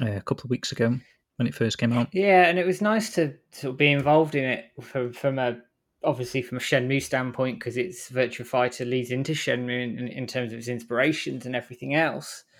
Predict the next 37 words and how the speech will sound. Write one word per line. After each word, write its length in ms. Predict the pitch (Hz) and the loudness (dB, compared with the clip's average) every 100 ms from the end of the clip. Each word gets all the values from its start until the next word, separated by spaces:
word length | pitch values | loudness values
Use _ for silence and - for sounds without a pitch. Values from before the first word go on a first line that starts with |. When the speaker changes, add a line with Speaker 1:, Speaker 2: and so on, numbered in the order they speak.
| _ _ _ _ _ - | _ _ _ _ _ -12
Speaker 2:
So 220 | - 156 | 4 8
that 160 | 165 | 8
was, 140 | 147 - | 6 6
that 180 | 165 - | 6 6
was 120 | 123 | 2
nice, 340 | 139 131 131 | 2 2 2
and 100 | 135 | -6
Sega 460 | - 143 131 127 131 | 2 6 6 6 -2
sort 180 | - 123 | -4 -2
of 80 | |
getting 220 | - 131 127 | 0 0 -2
on 100 | 117 | -2
board 320 | 131 131 123 | 2 4 2
with 160 | 127 | 2
it 160 | 127 123 | 4 4
and 240 | 131 127 143 | 2 -2 2
really 240 | 151 196 | 6 6
giving 200 | 208 139 | 6 2
it 60 | 120 | 0
a 60 | 117 | 0
real 240 | 143 139 | 2 2
push. 640 | 120 - 143 170 - - - _ | 0 0 2 2 0 -6 -12 _
That's 280 | - 170 - | 6 6 6
the 60 | 143 | 0
thing. 280 | - 160 | 4 4
I 40 | 151 | 6
mean, 140 | 151 | 6
Speaker 1:
Hmm. 40 | 151 | 8
Speaker 2:
they've, 180 | 156 | 8
they've 220 | 160 156 - | 6 4 2
been 200 | 165 151 - - - - _ | 0 -2 -8 -20 -20 -20 _
quite 240 | - 180 143 | 4 6 10
open 300 | 175 180 127 | 10 8 -2
in 80 | |
saying 300 | 123 - 147 | -2 2 2
they're 80 | 123 | 0
quite 200 | - 143 | -2 -2